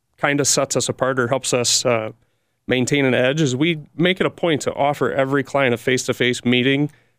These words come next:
when they pick up their tax return. So even if they just drop it off, if we've done their return for years, it's easy for clients to drop it off 'cause we already know their history. We know what's going on. And, uh, then when we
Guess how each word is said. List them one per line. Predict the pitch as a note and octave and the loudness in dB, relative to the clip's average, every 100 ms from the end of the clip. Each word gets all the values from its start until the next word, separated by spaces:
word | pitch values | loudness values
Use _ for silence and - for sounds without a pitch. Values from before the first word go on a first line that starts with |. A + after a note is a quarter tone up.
| _ | _
when | C3+ B2+ | -2 0
they | C3 | 0
pick | D3+ C#3+ | -2 -2
up | D3+ | -2
their | - B2+ | 0 -2
tax | C#3 C3+ - | 0 -2 -4
return. | A2+ G#2+ G#2+ - | -6 -6 -6 -8
So | - - | -2 0
even | G3+ | 2
if | F3 | 0
they | E3+ | 0
just | D#3+ D#3+ - | 0 0 0
drop | C#3 C#3 | 0 0
it | |
off, | B2 C3 D3+ - _ _ - | 0 0 -2 -8 _ _ -12
if | C3+ | -4
we've | F#3+ | -2
done | D3+ D3+ | 0 0
their | D3+ | 2
return | D3 C#3 D3 D3 | 2 0 0 0
for | - B2+ | 0 0
years, | A#2 B2+ D3 D#3+ - - | 2 2 2 0 -2 -4
it's | C3 C3 - - | -6 -4 -6 -6
easy | - C3+ C#3 | 0 2 2
for | D3 D3+ | 0 -2
clients | - C3 C#3+ - | -2 0 0 -2
to | A#2+ | -2
drop | A#2+ B2 | 0 0
it | A#2+ | 0
off | B2 C#3+ | 0 0
'cause | - B2 | -4 -2
we | D#3 | 0
already | D#3 D3 | 2 0
know | A#2 C3 | 0 0
their | B2 B2 | 0 0
history. | B2+ - C#3+ C#3 C#3 - _ _ | 0 0 0 0 -2 -8 _ _
We | - C3+ | -2 2
know | B2+ C3 | 2 2
what's | B2+ B2+ | 2 0
going | - B2 B2 | 0 0 2
on. | A#2+ C3 C#3 C#3+ | 2 2 0 -4
And, | C3 A#2+ A#2+ | -2 0 0
uh, | B2 A#2 A#2+ - _ _ _ _ - | 0 -2 -4 -12 _ _ _ _ -8
then | C3+ C3 | -2 0
when | B2+ B2+ | 2 2
we | B2+ B2 | 2 0